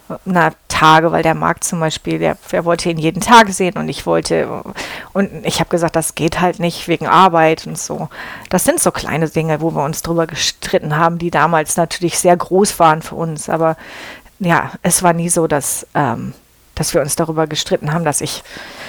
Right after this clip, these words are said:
dann au-, wieder zurückgehe. Also das war ganz klar, das, das wo-, wollte ich nicht. Ich wollte nie, dass der, ähm, seinen Vater verliert. Das, das finde ich nicht richtig, ne?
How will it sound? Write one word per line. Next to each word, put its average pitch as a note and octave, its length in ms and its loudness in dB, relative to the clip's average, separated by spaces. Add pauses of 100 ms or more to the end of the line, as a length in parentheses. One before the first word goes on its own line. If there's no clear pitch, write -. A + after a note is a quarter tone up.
(580)
dann F3 380 -4
au-, F3 300 0
wieder F3 200 2
zurückgehe. - 520 -6
Also - 220 -4
das E3 220 0
war E3+ 220 6
ganz E3+ 280 -2
klar, C#3 420 -2 (220)
das, - 200 -10
das - 240 -6
wo-, - 200 -4
wollte D#3+ 340 0
ich - 120 -10
nicht. D3 200 -10
Ich E3 100 -6
wollte F3 320 0
nie, E3 140 0
dass D3+ 200 -2
der, D#3 340 -6 (240)
ähm, A2+ 340 -6 (420)
seinen D3+ 260 -2
Vater D3 540 -2 (220)
verliert. - 520 -2
Das, - 200 -6
das - 320 -8 (100)
finde F3 260 0
ich - 120 -6
nicht D3 180 -6
richtig, - 380 -6
ne? E3 160 -4